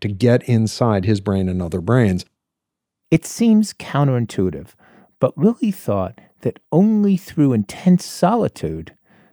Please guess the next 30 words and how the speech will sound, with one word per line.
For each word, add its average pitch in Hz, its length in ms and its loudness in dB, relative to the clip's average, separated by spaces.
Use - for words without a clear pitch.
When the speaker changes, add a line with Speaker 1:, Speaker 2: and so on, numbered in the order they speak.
Speaker 2:
could 123 240 -4
we 101 100 -2
fully 160 560 0
connect 113 460 -4
with - 160 -8
others. - 400 -10
And 127 140 -2
for 117 100 -2
Graham 147 360 4
Burnett, 139 380 0
that 202 360 2
is 117 260 0
an 98 100 0
essential 113 640 -2
realization 95 840 -4
for - 180 -6
us 104 160 -4
to - 80 -10
ponder 107 680 -2
even 123 260 -2
today. - 420 -8
Speaker 1:
I 131 120 4
believe 104 560 0
very 113 240 2
strongly 92 760 0
that 101 480 -2
the 110 160 -2
kind 98 320 -2
of 95 200 -10
integrity 123 920 2